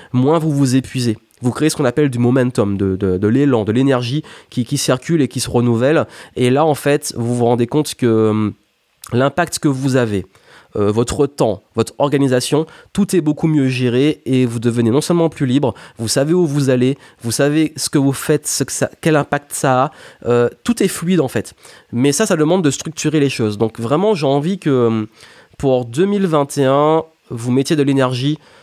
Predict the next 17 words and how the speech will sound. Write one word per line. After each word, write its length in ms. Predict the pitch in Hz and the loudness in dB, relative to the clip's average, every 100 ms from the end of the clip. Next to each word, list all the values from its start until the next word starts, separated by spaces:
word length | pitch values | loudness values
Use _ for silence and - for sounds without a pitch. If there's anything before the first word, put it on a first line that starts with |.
| _ | _
sur 380 | - - 139 139 | -10 -4 0 2
la 140 | 123 | 0
structure 280 | 120 - 160 | -2 -4 -2
de 60 | 143 | 0
votre 260 | 123 - | 0 -2
business, 400 | 117 113 120 131 | -2 0 2 2
sur 300 | 131 - 123 | -2 -4 0
le 140 | 117 113 | 0 0
fait 240 | - 131 | -2 -4
de, 340 | 120 107 107 101 - - | 0 2 2 -2 -10 -10
s'il 240 | - 135 | -2 -2
faut 140 | - 120 | 0 0
restructurer, 840 | 143 - 143 - 139 123 127 127 | 0 -2 -6 -4 0 2 2 2
organiser, 720 | 135 139 131 127 117 123 135 - - - | 0 0 2 2 2 0 -2 -4 -18 -4
euh, 300 | 107 107 95 | 0 0 -2
optimiser, 800 | - 143 - - 156 147 127 131 | -2 -4 -4 -2 0 2 2 0
processer, 720 | 131 - 156 - 143 - 143 | 0 -2 -2 0 -2 0 -2